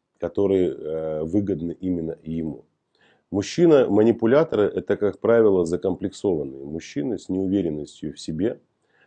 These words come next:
Они не способны договариваться с женщинами. Они не способны с ними выстраивать какой-то конструктивный диалог. Их основная задача через манипуляцию сделать всё возможное,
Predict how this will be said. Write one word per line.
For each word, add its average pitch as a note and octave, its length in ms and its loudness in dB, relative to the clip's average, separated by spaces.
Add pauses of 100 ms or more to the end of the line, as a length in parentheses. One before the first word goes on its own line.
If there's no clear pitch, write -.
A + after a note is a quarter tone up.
(160)
Они G#2 420 2
не G#2 180 2
способны G2 840 -2
договариваться E2+ 840 0
с - 20 -6
женщинами. E2 680 -8 (420)
Они F#2 220 0
не A2 120 2
способны G2+ 640 -2
с - 160 -12
ними G2+ 420 0 (360)
выстраивать F2+ 580 0
какой-то F2 340 -6
конструктивный F2+ 760 -4
диалог. D#2+ 480 -2 (400)
Их G#2 180 -8
основная G2 580 0
задача F#2 640 0 (220)
через A2+ 500 0
манипуляцию F2+ 1200 -4 (340)
сделать F2 380 -2
всё - 220 -2
возможное, G2 680 -2